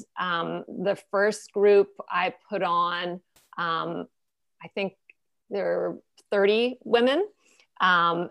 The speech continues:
and then I eventually grew that to fifty women. And then I was running the course several times a year. And, you know, it kind of grew from there. And Catherine, as you know, you went through one of the courses and,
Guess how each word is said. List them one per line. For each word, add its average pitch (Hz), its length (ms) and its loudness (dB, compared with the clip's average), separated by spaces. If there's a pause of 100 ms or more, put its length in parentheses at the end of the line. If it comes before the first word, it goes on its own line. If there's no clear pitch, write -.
(100)
and 190 140 -2
then 185 100 0
I 185 80 0
eventually 180 440 0
grew 175 220 0
that 175 220 2
to - 100 -10
fifty 240 380 2
women. 220 640 0
And 180 240 -4
then 175 140 -4
I 175 300 -2 (380)
was 180 200 -2
running 175 280 -2
the 180 60 -4
course 175 400 -2
several 170 240 0
times 165 340 -8
a 180 60 -6
year. 214 640 4 (340)
And, 175 540 -2 (340)
you - 140 -8
know, 165 140 -4
it 165 80 -8
kind 170 180 -6
of 156 160 -8 (160)
grew 170 320 0
from 170 300 -6
there. 175 340 0 (100)
And 170 340 -6 (200)
Catherine, 220 520 0
as 269 120 -2
you 190 80 -2
know, 175 240 -2
you 175 180 -4
went 170 260 -6
through 170 260 -2
one 165 160 -6
of 160 200 -10
the 165 300 -2 (100)
courses 277 640 0 (560)
and, 180 540 -2